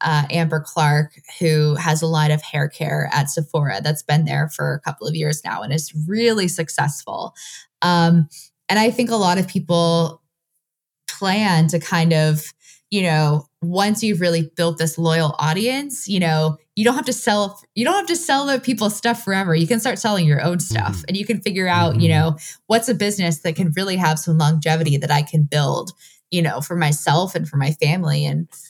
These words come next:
Speaker 1: you know, going forward. So I think that's a really exciting thing that's happening right now is people are really starting to nail down, um, you know, how this can be ju-, influencing can just be kind of one part of their empire, so to speak.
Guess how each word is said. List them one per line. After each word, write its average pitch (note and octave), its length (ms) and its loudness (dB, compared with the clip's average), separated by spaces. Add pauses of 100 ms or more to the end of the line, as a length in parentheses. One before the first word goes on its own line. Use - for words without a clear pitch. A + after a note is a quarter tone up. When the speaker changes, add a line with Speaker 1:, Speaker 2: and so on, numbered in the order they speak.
(160)
Speaker 1:
you E3+ 100 -2
know, D#3 120 2
going D#3+ 340 -2
forward. G3 480 -4
So G3 120 -2
I F#3 80 2
think B3 180 -2
that's A3+ 200 0
a G3 60 0
really F3 260 2
exciting D#3 580 2
thing D3 260 2
that's C#3+ 180 0
happening D3+ 400 0
right G3+ 160 -2
now G#3+ 220 0
is E3 120 0
people E3+ 300 -4
are D#3 100 2
really D3+ 280 2
starting D3 380 0
to D3 380 -2 (720)
nail E3 300 4
down, C#3+ 540 4 (100)
um, C3+ 560 -2 (960)
you F3 120 0
know, C#3+ 120 2
how D#3+ 220 2
this F3 200 2
can F3+ 140 2
be D#3 140 0
ju-, D#3+ 260 -6
influencing G3+ 680 0
can E3 160 2
just D#3+ 200 -2
be E3 80 -4
kind D#3 180 0
of D3+ 140 2
one D3 160 0
part D#3+ 180 -4
of D#3+ 80 -4
their D3 160 -4
empire, D#3 520 0
so F#3 140 -2
to F#3+ 60 -2
speak. - 460 -6